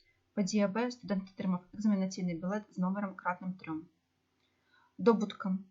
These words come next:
зазначених подій є подія С. Студент отримав екзаменаційний білет з номером кратне шести. І ось таке завдання.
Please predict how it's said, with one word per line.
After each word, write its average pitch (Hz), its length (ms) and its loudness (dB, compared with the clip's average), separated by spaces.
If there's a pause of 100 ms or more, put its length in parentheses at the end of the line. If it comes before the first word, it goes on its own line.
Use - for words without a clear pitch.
(520)
зазначених 190 580 0
подій 160 440 -6
є 214 100 0
подія 180 400 -2
С. 180 260 -8 (380)
Студент 208 360 2
отримав 185 420 0
екзаменаційний 170 500 -4
білет 175 320 -4
з 185 80 -8
номером 185 320 0
кратне 180 300 -10
шести. - 320 -10 (3000)
І 294 80 2
ось 285 140 2
таке 226 200 -4
завдання. 175 600 0